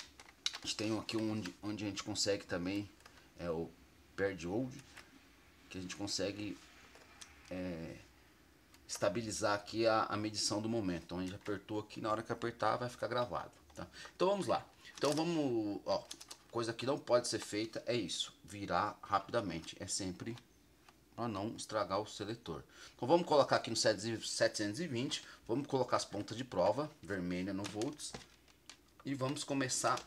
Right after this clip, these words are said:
a medição de tensão. Então aqui, vou colocar nessa extensão aqui,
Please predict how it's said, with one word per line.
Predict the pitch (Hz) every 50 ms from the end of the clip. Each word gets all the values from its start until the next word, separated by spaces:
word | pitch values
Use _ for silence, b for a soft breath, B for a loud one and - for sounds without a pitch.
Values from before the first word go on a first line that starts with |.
| -
a | 135 135
medição | 131 131 139 139 131 135 131 - - 139 135 147 151 139 - -
de | 98 107 131 160 156 - -
tensão. | - 160 180 175 - - - 104 90 87 - - - - - - - - - - - - - - - - - 92
Então | 92 - - 104 107 101
aqui, | - - - 98 92 90 - - - 90 90 - - - -
vou | 85 95 92
colocar | - 90 87 - - 92
nessa | 92 87 - 87
extensão | 80 - - 104 107 - - 101 104
aqui, | 101 101 - - 113 143 170